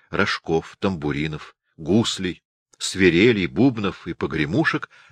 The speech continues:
а когда они подъехали ближе, то увидели, что устроенный у въезда в село древесный шатёр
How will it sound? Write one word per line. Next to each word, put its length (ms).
а 100
когда 340
они 160
подъехали 600
ближе, 500
то 200
увидели, 500
что 400
устроенный 800
у 100
въезда 460
в 80
село 440
древесный 580
шатёр 540